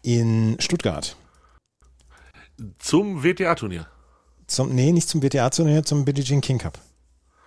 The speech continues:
Speaker 2: Der ist in Stuttgart. Klär die Leute auf, äh, was ist der Billie Jean Cup?
Speaker 1: Billie Jean King Cup ist der frühere Fed Cup, äh, quasi das weibliche Pendant zum Davis Cup.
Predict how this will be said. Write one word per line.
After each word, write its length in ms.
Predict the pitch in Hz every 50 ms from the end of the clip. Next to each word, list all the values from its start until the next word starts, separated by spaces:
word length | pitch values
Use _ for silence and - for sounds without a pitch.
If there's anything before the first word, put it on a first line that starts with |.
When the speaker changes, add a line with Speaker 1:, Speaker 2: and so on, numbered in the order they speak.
| - - - - - - - - - - - - - - _ _ _ _ _ _ _ _ 139 -
Speaker 2:
Der 380 | 123 107 104 127 139 151 143
ist 140 | 127 151 135
in 140 | 113 - 147
Stuttgart. 340 | - - 147 127 127 113 110 104 127 - 120 123 -
Klär 320 | - - 139 156 185 190 175
die 200 | 143 165 175 165
Leute 340 | 151 156 175 165 165 143
auf, 220 | 110 139 156 147 127 - _ _ -
äh, 40 | -
was 520 | 95 123 127 127 120 113 113 139 160 147
ist 160 | 170 147 - -
der 100 | 143 131
Billie 200 | 135 135 135 127
Jean 200 | 123 123 117 101
Cup? 280 | - - 92 87 - - - - - - - -
Speaker 1:
Billie 180 | - 135 151 151
Jean 160 | 135 147 151
King 160 | - - 175
Cup 160 | 170 185 175 147
ist 120 | 135 -
der 80 | 143 -
frühere 360 | - - 151 151 143 123 117
Fed 320 | - - - - - -
Cup, 260 | - - 123 151 180 - - - - -
äh, 460 | 117 117 117 113 113 117 117 117 107
quasi 320 | - - 127 131 139 131
das 220 | 123 123 117 - -
weibliche 360 | 120 123 143 - 143 123 131
Pendant 460 | - - 127 120 117 120 127 123 117
zum 120 | - 117 110
Davis 320 | 123 123 143 135 117 -
Cup. 220 | - 139 156 -